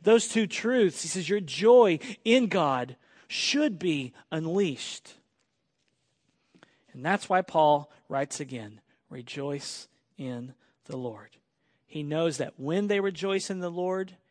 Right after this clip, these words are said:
and rehearse the gospel, then God's peace will actually come. Let me show you where I get that. Because it doesn't look like this verse, these verses and paragraphs go together, but the peace of God is kinda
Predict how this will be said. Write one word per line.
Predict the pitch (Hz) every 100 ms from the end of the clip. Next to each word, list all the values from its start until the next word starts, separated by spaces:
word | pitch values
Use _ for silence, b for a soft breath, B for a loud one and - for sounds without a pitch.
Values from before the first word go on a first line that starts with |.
| _
and | - 151
rehearse | 139 170 -
the | 170
gospel, | 156 160 - 156
then | 139 147
God's | 147 147 -
peace | - 175 165
will | -
actually | 160 151 - 151
come. | 139 156 139
Let | 160
me | 202
show | 196 208
you | 185 180
where | 151
I | 147
get | 151 156
that. | 143 127 B B
Because | 180 190 175
it | 190
doesn't | 247 254
look | 247 277
like | 220 180 180 B 247
this | 180 175 - B 233
verse, | 170 156 208 220 - -
these | 190 139
verses | 185 196 - 220 170
and | 151
paragraphs | 202 202 185 190 175
go | 156 202 196
together, | 196 165 175 190
but | 170 151
the |
peace | 139 190 196 208
of | 170
God | 170 175
is | 170
kinda | - 175 147